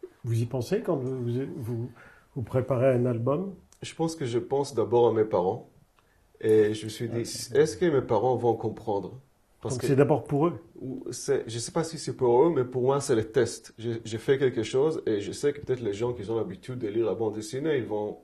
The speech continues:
Speaker 2: comprendre facilement. Mais si le but, c'est de communiquer, <clears throat> communiquer des choses qui sont des fois complexes, je me demande, est-ce que mes parents, qui sont des gens qui ont soixante ou quatre-vingts ans
Speaker 1: Qui sont nés au Kurdistan ou en Israël ?
Speaker 2: Et mon père était né en Israël,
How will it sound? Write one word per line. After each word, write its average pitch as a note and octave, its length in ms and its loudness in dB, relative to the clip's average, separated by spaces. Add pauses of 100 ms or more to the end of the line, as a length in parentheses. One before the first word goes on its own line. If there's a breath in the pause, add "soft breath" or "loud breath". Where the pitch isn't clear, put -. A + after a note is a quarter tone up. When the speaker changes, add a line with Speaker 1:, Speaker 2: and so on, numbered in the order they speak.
(140)
Speaker 2:
comprendre A2 420 0
facilement. A2+ 580 -6 (380 loud breath)
Mais A#2 80 -4
si C#3+ 180 -6
le C3 120 0
but, A2 320 -6
c'est - 200 0
de G#2+ 140 -2
communiquer, B2+ 800 -6 (220)
<clears throat> C3+ 180 0
communiquer B2 400 0
des A#2 60 0
choses A#2+ 240 -2
qui A2+ 100 -12
sont A2+ 160 -2
des G#2+ 100 -4
fois A2 160 0
complexes, - 640 -4 (400 loud breath)
je B2+ 100 -6
me C3 80 -2
demande, F#3 320 4
est-ce D3+ 220 2
que D#3 80 0
mes C3+ 100 4
parents, G#2+ 420 0
qui A#2+ 120 -4
sont G#2 80 -12
des G#2+ 140 -4
gens A#2 160 -2
qui A2+ 160 -8
ont G#2+ 80 -4
soixante G#2+ 500 -4
ou G2+ 180 -6
quatre-vingts G2+ 640 -4
ans B2 200 -6 (120)
Speaker 1:
Qui C3+ 100 -6
sont C#3+ 200 -2
nés D3 100 4
au C3 100 6
Kurdistan C3+ 560 0
ou E3+ 180 2
en B2 80 2
Israël ? G#2+ 400 -4 (680)
Speaker 2:
Et G#2 380 2
mon G#2+ 120 -4
père C3 240 0
était A#2+ 220 0
né G#2 280 0 (120)
en G2 120 -6
Israël, F#2 680 -2